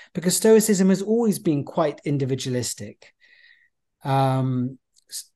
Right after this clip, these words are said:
and the other difference I would say is that I think most people who practice mindfulness have some awareness of the connection to Buddhism.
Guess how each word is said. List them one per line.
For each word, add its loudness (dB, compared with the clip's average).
and 2
the 6
other 4
difference 2
I 2
would 0
say 4
is -2
that -8
I -4
think -2
most 2
people 0
who 2
practice -2
mindfulness 0
have -6
some 2
awareness 4
of 0
the -6
connection -4
to -4
Buddhism. 0